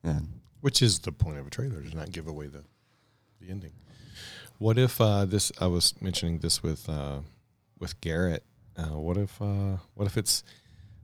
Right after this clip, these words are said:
Speaker 2: like, all we've seen in the trailer is, like, the first fifteen to twenty minutes of the movie?
Speaker 1: That's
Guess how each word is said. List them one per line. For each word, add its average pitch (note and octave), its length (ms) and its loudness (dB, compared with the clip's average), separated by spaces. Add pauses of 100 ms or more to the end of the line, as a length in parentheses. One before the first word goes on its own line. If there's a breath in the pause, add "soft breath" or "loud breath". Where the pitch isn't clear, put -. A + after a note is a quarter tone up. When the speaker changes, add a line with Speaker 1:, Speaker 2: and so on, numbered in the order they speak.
(140)
Speaker 2:
like, F2 220 -6
all G#2 180 4
we've G#2+ 160 2
seen G#2 200 0
in F2+ 80 -6
the F2 80 -6
trailer F2+ 360 -6
is, D2 80 -8
like, E2 160 -8
the - 80 -14
first - 280 -4
fifteen E2+ 300 -4
to D#2+ 80 -4
twenty E2 240 -4
minutes D#2+ 280 -4
of E2 40 -6
the D#2 80 -4
movie? D#2 380 -8 (600)
Speaker 1:
That's - 380 0